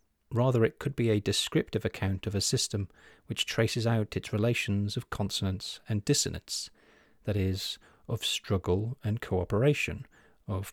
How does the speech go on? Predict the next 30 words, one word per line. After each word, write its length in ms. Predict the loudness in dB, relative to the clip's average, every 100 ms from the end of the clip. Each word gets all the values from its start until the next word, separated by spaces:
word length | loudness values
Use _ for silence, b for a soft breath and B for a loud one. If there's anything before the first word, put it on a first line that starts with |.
| _
positive 640 | -2 -2 0 0 0 2
and 220 | 2 4 4
negative 440 | 4 0 -2 -6
feeling, 520 | -2 0 0 -2 -8 -16 b b b b -6
of 140 | -4
the 80 | -4
spaces 500 | -2 2 2 2 -2
it 100 | -2
creates 520 | 0 2 0 -4 -4
with 200 | -4 -6 -2
absences 760 | 0 0 -4 -6 -4 -4 -4 -6
and 200 | -6 0
densities. 720 | 0 0 -4 -10 -10 -12 -16 _ b b b b b b b -6
This 160 | -4 -2
is 80 |
harmony 360 | 0 2 4 6
not 220 | 6 4
as 100 | 2
an 120 | 0 0
ethical 440 | 2 2 2 0
concept, 600 | 0 -4 -6 -10 -10 -12 -16 B B B -4
"We 240 | 0 2
must 380 | 2 2 0 -4
create 400 | 0 0 0 -4
harmony," 640 | 0 2 2 -2 -4 -6 B B B B B B 0
but 100 | 2
as 140 | 2
an 160 | 2 -2 _ -2
aesthetic 640 | -2 -2 -6 -6 -8 -4
one. 180 | -4